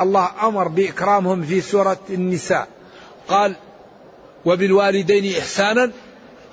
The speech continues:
وبذي القربى واليتامى والمساكين.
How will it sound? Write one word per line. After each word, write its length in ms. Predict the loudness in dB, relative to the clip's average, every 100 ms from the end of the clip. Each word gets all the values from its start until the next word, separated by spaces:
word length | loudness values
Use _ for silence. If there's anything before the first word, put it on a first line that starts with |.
| -2
وبذي 320 | 0 2 2
القربى 400 | 2 0 -2 2
واليتامى 840 | 2 2 2 0 0 0 2 0 -4 -16 -20 -20 -20 -20 -6
والمساكين. 680 | -2 0 0 -2 -4 -4 -14